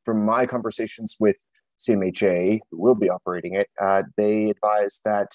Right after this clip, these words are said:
there's going to be a cool-off room. So, um, as a condition of accessing the service, um, people will go in, uh, access the service,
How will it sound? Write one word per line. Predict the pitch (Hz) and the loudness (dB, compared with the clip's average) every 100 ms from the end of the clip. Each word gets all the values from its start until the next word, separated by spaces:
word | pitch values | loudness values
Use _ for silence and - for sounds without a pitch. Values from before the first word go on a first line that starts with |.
| - | -8
there's | 101 104 101 - | -4 -2 -4 -6
going | 104 101 | -8 -6
to | |
be | 101 98 | -4 -6
a | |
cool-off | - 123 113 107 107 - | -4 -2 2 2 2 -2
room. | 107 95 90 90 | -2 -2 -4 -12
So, | - 117 107 98 - _ - _ _ _ - | -2 2 4 2 -4 _ -20 _ _ _ -4
um, | 101 101 98 90 | 2 4 2 0
as | - | -4
a | - | -6
condition | 104 113 104 110 | -6 -4 -4 0
of | 104 95 - | 0 0 -4
accessing | 98 - 104 - 101 98 | -6 -4 -6 -4 -4 -4
the | |
service, | - 143 143 147 - - _ _ - _ 95 | -2 0 2 0 -2 -12 _ _ -20 _ -4
um, | 95 92 92 92 92 _ _ _ _ _ - | -2 0 2 0 _ _ _ _ _ _ -10
people | 107 - 95 | -4 0 2
will | 92 | 2
go | 82 92 | 2 2
in, | 117 127 127 127 _ - | 4 4 0 -4 _ -10
uh, | 90 92 90 90 - | -6 -4 -4 -4 -6
access | 92 - 92 - | -10 -12 -14 -14
the | - | -4
service, | 120 113 110 107 | 0 2 0 -2